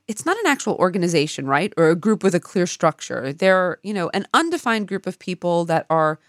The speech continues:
largely active on online forums and message boards.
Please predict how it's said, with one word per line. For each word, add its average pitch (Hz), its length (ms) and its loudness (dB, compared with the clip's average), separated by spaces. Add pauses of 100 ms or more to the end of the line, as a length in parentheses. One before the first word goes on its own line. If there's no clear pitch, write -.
(180)
largely 208 480 2
active 170 480 -4
on 151 400 -4
online 175 400 0
forums 160 500 0
and 165 200 -4
message 156 400 -2
boards. - 500 -12